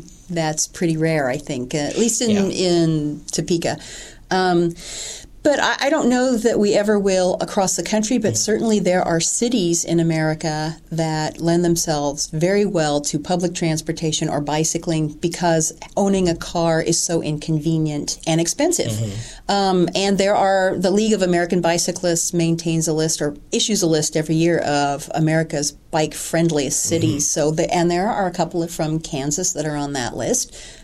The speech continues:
Speaker 2: Really?
Speaker 1: Lawrence and Shawnee,
Speaker 2: Mm-hmm.
Speaker 1: which is in the Kansas
Speaker 2: Mm,
Speaker 1: City
Speaker 2: Kansas City
Speaker 1: area.
Speaker 2: area.
Speaker 1: So I don't know that we'll ever get as, uh, bicycle intensive as Europe or
Speaker 2: Yeah.
Speaker 1: European cities are, but we're moving in that direction. It's kind of interesting, like you said, with
Speaker 2: Yeah.
Speaker 1: you know,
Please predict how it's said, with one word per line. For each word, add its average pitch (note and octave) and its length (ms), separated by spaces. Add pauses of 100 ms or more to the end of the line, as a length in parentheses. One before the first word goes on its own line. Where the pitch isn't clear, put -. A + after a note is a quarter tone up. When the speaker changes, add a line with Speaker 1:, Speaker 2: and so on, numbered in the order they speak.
(100)
Speaker 2:
Really? E3 140
Speaker 1:
Lawrence F3 460
and E3 320
Shawnee, F#3 400
Speaker 2:
Mm-hmm. D#3 80
Speaker 1:
which D3 180
is C#3 300 (260)
in C#3+ 400
the D#3+ 40
Kansas - 340
Speaker 2:
Mm, - 20
Speaker 1:
City A#3 160
Speaker 2:
Kansas - 20
City E3+ 100
Speaker 1:
area. D#3 180
Speaker 2:
area. B2 120
Speaker 1:
So - 640 (140)
I G3+ 120
don't B3 160
know A3 80
that G3+ 140
we'll E3+ 420
ever E3+ 240
get E3 380 (140)
as, C#3 640 (260)
uh, - 140 (720)
bicycle E3 560
intensive F#3+ 760
as E3+ 300
Europe F3+ 360 (100)
or E3+ 120
Speaker 2:
Yeah. D#3+ 120
Speaker 1:
European F3+ 380
cities A3+ 320
are, A3 200
but G3 500
we're A#3+ 220
moving C#4 360
in F3 100
that - 180
direction. A3 380
It's E3+ 100
kind F#3+ 220
of F3 60
interesting, G#3 560
like F#3+ 200
you F#3+ 60
said, F3+ 180
with D#3+ 160
Speaker 2:
Yeah. - 140
Speaker 1:
you G3 120
know, E3 240